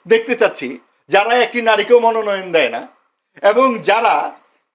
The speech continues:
কি করবে, তাদের পররাষ্ট্রনীতি কি, স্বরাষ্ট্রনীতি কি, পরিষ্কার করে না এবং যারা ইসলামী শাসন নিয়েও তাদের অবস্থান পরিষ্কার করে না। তারা সুবিধা মতো মুফতে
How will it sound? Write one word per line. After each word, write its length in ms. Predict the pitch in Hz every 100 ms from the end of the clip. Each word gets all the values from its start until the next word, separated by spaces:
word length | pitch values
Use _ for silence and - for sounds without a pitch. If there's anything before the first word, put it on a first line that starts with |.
| _ _
কি 120 | 269
করবে, 340 | 254 277 220 160
তাদের 240 | 190 202
পররাষ্ট্রনীতি 720 | 240 254 269 262 247 214 190
কি, 200 | 123 90 _ _ _
স্বরাষ্ট্রনীতি 720 | - 240 285 277 254 220 190
কি, 160 | 190 185
পরিষ্কার 520 | - 240 254 - 254
করে 240 | - 151 117
না 220 | 123 214 _ _ -
এবং 320 | 202 208 240
যারা 360 | 196 214 247 262 240
ইসলামী 480 | 220 247 277 294
শাসন 320 | 262 247 240 220
নিয়েও 320 | 196 196 196
তাদের 320 | 151 156 165
অবস্থান 380 | 165 151 160 147
পরিষ্কার 400 | 175 143 - -
করে 260 | 139 120
না। 160 | 98 - _ _ _ _ _ _ _
তারা 280 | 202 226 269
সুবিধা 560 | - - 214 285 277 262
মতো 260 | 220 143
মুফতে 580 | 127 240 294 - - 107